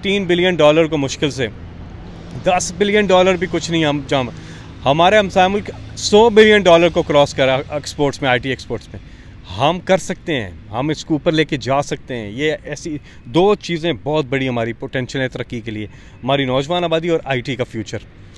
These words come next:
हम, हम, हम बहुत आगे जा सकते हैं, लेकिन कौमी यकजहती। तो कायद आज़म के बाद अगर कोई लीडर आए जिसने कौम को मुतहद किया है,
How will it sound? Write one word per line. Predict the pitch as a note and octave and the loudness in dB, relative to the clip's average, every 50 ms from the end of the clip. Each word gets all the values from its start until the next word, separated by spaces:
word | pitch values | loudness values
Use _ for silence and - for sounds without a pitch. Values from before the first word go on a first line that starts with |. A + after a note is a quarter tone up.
| - - - - - - - | -20 -20 -20 -20 -20 -10 -6
हम, | B2+ C#3 D#3 D#3+ - | -4 -4 -4 -4 -4
हम, | C3+ C#3+ D3+ E3 - - - | -4 -4 -4 -4 -8 -10 -4
हम | C3 D3 D#3+ D#3+ C#3+ A#2 F#2+ | -4 -4 -4 -4 -8 -6 -4
बहुत | D3+ D#3+ F3+ F3 | -2 0 2 2
आगे | F3 D3+ C#3+ C3+ | 2 2 2 0
जा | A#2 B2 A2+ | -2 -2 -4
सकते | A2+ - - - - A#2 | -4 -6 -10 -10 -10 -10
हैं, | G2+ | -8
लेकिन | G#2+ B2 D3+ D#3 - - C3+ G#2+ F2 - - - - - - - | -2 0 0 0 2 0 -2 -4 -4 -10 -16 -20 -20 -20 -16 -6
कौमी | D#3+ D#3 D#3+ E3 D#3 | -4 -2 -2 0 0
यकजहती। | C#3 B2 - - A2+ G#2 - A#2 | -2 -2 -2 -6 -8 -8 -8 -10
तो | A2+ D3 | -10 -10
कायद | - - C#3+ C#3 C3 | -6 -4 -2 0 2
आज़म | C#3+ D#3 E3 - A#3+ A#3+ | 0 0 0 -2 -4 -6
के | A#3+ | -4
बाद | G3+ G3 F#3 E3+ | -2 -2 -2 -2
अगर | F3 E3 D#3+ | -2 -4 -4
कोई | - D#3+ C#3+ | -4 -4 -4
लीडर | B2+ B2 C3 D3+ | -4 -4 -2 -2
आए | E3 E3+ F#3 | -2 -2 -2
जिसने | E3+ - - F3+ E3 | -4 -8 -8 -8 -8
कौम | - - E3 E3+ E3+ | -6 -6 -6 -6 -6
को | E3+ E3 C#3 | -6 -8 -8
मुतहद | A#2 A2+ - C#3+ D3+ D3 - | -8 -6 -4 -4 -4 -4 -4
किया | - C#3+ C3 C3 | -6 -4 -4 -4
है, | C3 | -4